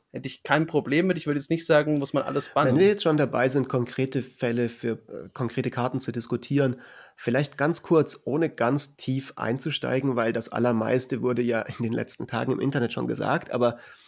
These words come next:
Speaker 2: der Anlass unserer ganzen Folge heute ist, ist ja dieses The Walking Dead Secret Lair Produkt.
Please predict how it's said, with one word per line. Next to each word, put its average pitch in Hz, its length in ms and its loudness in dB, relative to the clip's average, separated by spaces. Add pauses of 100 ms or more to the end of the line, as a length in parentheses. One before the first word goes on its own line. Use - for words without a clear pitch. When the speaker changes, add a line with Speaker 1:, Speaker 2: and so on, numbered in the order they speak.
(120)
Speaker 2:
der 123 140 2
Anlass 151 320 4
unserer 131 220 2
ganzen 120 520 0 (300)
Folge 185 380 4
heute 151 260 4
ist, 131 240 0
ist - 160 0
ja 139 100 6
dieses 123 560 -2
The 123 140 0
Walking 123 460 4
Dead 120 260 2
Secret 117 440 0
Lair 120 200 4
Produkt. - 580 -4